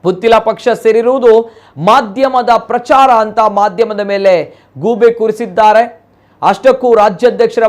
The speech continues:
ಮನೆಯಲ್ಲಿ ಪುತ್ತಿಲ ಜೊತೆ ಒಟ್ಟಾಗಿ ಫೋಟೋ ಕ್ಲಿಕ್ಕಿಸಿಕೊಂಡ ಜಿಲ್ಲಾಧ್ಯಕ್ಷರು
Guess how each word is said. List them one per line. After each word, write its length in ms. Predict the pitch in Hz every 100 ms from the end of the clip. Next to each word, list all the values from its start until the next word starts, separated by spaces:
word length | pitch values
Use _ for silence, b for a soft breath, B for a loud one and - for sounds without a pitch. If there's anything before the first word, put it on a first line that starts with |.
| 214
ಮನೆಯಲ್ಲಿ 360 | 220 220 214 214 220
ಪುತ್ತಿಲ 300 | 214 254 240 185
ಜೊತೆ 240 | 226 226 190 - b b 156
ಒಟ್ಟಾಗಿ 500 | 247 - 277 269 240 220 214
ಫೋಟೋ 320 | 233 262 254 254 247
ಕ್ಲಿಕ್ಕಿಸಿಕೊಂಡ 680 | 233 - 240 240 233 220 214 175
ಜಿಲ್ಲಾಧ್ಯಕ್ಷರು 600 | 208 214 185 202 220 180